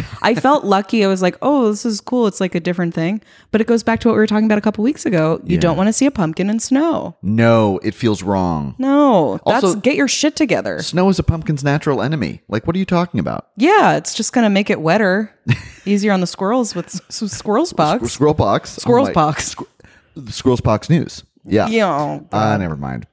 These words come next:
Speaker 1: Let's just move on. Um, Anna, I'm really delighted to return to maybe just my,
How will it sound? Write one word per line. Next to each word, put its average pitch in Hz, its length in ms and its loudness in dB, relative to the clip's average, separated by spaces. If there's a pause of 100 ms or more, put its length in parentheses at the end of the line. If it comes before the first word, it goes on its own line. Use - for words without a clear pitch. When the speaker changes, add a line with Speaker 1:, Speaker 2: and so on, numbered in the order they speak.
Speaker 1:
Let's 107 320 0
just 85 220 -6
move 85 160 -2
on. 82 280 -4 (140)
Um, 123 420 2 (220)
Anna, 156 460 2 (280)
I'm 147 300 4
really 180 220 2
delighted 117 460 2
to 107 100 -4
return 98 520 -4
to 98 560 -4 (400)
maybe 185 440 0
just 123 320 0
my, 104 440 2